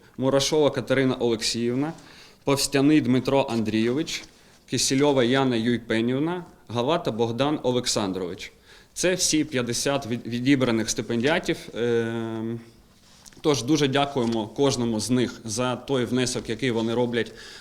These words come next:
у нашу спільну перемогу. І наголошую, що хто не почув своє прізвище, не засмучуйтесь і чекайте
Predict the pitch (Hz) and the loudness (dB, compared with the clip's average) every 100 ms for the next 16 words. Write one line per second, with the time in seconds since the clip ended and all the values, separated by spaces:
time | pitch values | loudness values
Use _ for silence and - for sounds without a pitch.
0 | - 123 131 127 120 - 135 123 110 117 | -6 -2 0 -2 -4 -2 0 2 0 -2
1 | 120 147 185 165 143 123 120 113 131 175 | 0 0 0 0 -2 -2 -2 0 0 0
2 | - 127 - 117 - - - - 139 123 | -2 -4 -4 -6 -10 -18 -12 -2 0 0
3 | 127 - 123 - 110 107 135 165 160 - | -2 -6 -4 -4 -4 -2 0 0 -2 -4
4 | 135 123 110 113 139 175 - 156 143 - | -4 -2 -2 -2 0 -2 -2 -6 -8 -8
5 | 120 120 151 151 139 | -8 -6 -2 -2 -4